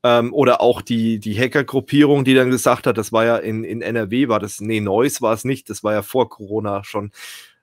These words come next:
ähm, Düsseldorf, egal, weiß ich nicht mehr. Irgendwo in N R W hat's ja dieses Krankenhaus getroffen und da ist ja dann auch ein Mensch verstorben, weil er eben, äh, durch diesen Hackerangriff, äh, weiter transportiert werden musste.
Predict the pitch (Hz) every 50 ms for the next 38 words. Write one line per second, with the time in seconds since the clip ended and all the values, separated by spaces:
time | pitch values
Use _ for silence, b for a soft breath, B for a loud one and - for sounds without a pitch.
0 | _ _ - 107 104 101 101 101 104 - _ _ _ _ _ - - 117 - -
1 | 180 151 170 160 156 151 - - - _ _ _ _ _ - 117 104 - 95 90
2 | 92 92 90 90 90 110 104 - 117 107 110 107 139 - 208 190 175 160 131 147
3 | 160 170 131 147 147 104 110 120 117 107 95 87 127 135 156 151 151 B B B
4 | B B B 107 117 120 - - 131 117 123 113 117 113 - - - 120 131 123
5 | 90 123 131 123 120 120 - - - 135 - 123 127 127 131 - 147 143 143 135
6 | - - 117 117 113 113 110 - _ - - 107 104 104 104 - - 113 - -
7 | 127 120 110 113 113 - - 107 110 - 110 113 117 127 143 143 - - 143 -
8 | - - 127 131 143 143 151 151 151 151 B B B B _ - 98 110 123 127
9 | 127 - - 117 127 131 123 131 127 131 135 - - 123 123 117 - 135 139 143
10 | - - - 127 117 - 120 107 110 127 - 143 117 - - 135 143 123 - 123
11 | 139 143 131 - - - 127 127 123 123 120 104 104 110 127 131 143 117 - 131
12 | 123 117 113 - - 131 113 - - 147 160 160 - 143 143 135 127 135 131 131
13 | 143 156 - - - 156 151 156 151